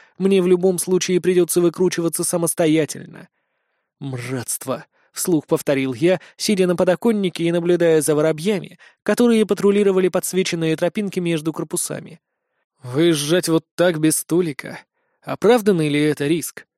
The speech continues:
«Не знаю», ответила Хихаль. «Мне вообще кажется, что лучше забить и никуда не ехать». «А если там что-то глобальное?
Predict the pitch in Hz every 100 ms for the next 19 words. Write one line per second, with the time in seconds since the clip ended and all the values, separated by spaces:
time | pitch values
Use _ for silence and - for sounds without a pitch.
0 | _ _ _ _ _ 226 190 190 220 262
1 | - _ - 170 156 143 143 139 - 185
2 | - 107 - _ _ _ _ _ 277 294
3 | 285 - 208 180 170 170 185 - 202 202
4 | - 202 240 269 226 202 196 190 180 160
5 | 120 - - - _ _ _ _ _ _
6 | 131 151 170 170 165 160 - 160 160 151
7 | 151 147 156 156 147